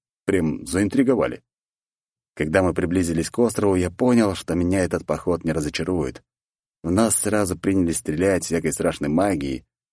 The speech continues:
а местные принимали её на свои барьеры и маневрировали лодками, не идя по прямой. «Пожалуй, пойду-ка я сам вперёд», — сказал я Рыжему и рванул. Лишь успел заметить, как одобрительно он мне кивнул. Первое,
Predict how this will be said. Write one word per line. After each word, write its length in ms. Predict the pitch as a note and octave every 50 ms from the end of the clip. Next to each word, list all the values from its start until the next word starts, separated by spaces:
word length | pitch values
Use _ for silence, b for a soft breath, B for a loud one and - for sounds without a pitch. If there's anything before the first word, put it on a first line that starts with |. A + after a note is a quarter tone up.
| _ _ -
а 140 | - E2 F#2
местные 420 | A#2 C#3+ C#3 - - C3 B2+ A2+
принимали 460 | - G#2 G2+ G#2 G#2 G#2+ A2 G#2+ G#2
её 180 | G#2 G2+ G2+ G2
на 80 | F#2
свои 220 | E2+ - F#2 F2+ F2+
барьеры 580 | D2+ D2 E2 E2+ F#2+ G#2+ A2+ A2+ G#2+ G#2 F#2+
и 120 | F2 F#2+ G#2
маневрировали 680 | G2+ F#2 F2+ F2+ F2 F2+ F#2+ G2+ F#2+ F#2+ F2+ F2 F2+
лодками, 480 | F2 G2 A#2+ A#2+ A#2 - - D#2 D#2 D2
не 320 | C#2 D2+ F2+ G2+ G#2 G2
идя 160 | F2 F2+ E2+
по 100 | - E2
прямой. 460 | D#2 - G#2+ A2 G2 D2 B1+ - - _ _ _ _ _ _ _ _ _ _ _ _ _ _ _ _ _ _ _ _ _ _ _ _ _
«Пожалуй, 460 | - G#2 G#2+ A2 E3+ F#3+ F#3 F#3+ F3
пойду-ка 400 | - - E3 D#3+ D3 - - -
я 120 | E3+ E3+ D#3
сам 220 | - - E3+ C3
вперёд», — 460 | - - - F2 E2 D2 - - - _ _
сказал 400 | - - - F#2 D#2+ D2 D2+ D2 D2
я 120 | C#2+ C#2+
Рыжему 420 | D2 F#2 F#2+ F2 F2+ E2 E2+ D#2+ D#2
и 80 | F2
рванул. 460 | G2+ G#2 F2+ F2+ E2+ D2 B1 A1 - _ _ _ _ _ _ _ _ _ _ _ _ _ _
Лишь 240 | - D2+ F#2 G#2 -
успел 320 | A2 - - - A2 G#2 F#2
заметить, 520 | D#2+ F2+ F#2 G2+ G#2+ G2+ F#2+ E2 D2+ - -
как 240 | - C#3 A2+ - -
одобрительно 680 | - G#2+ G2 F#2 E2+ F#2+ G#2+ G2+ - F#2 F#2 F2+ E2+ D#2+
он 240 | - F#2 F2+ F2+
мне 140 | F2+ F#2 F2
кивнул. 500 | E2+ - A2 A2 A#2+ A#2 D#2+ C2+ B1 - _ _ _ _ _ _ _ _ _ _ _ _ _ _ _ _
Первое, 480 | - D#3 E3+ B2 F#2 D#2+ C#2+ - -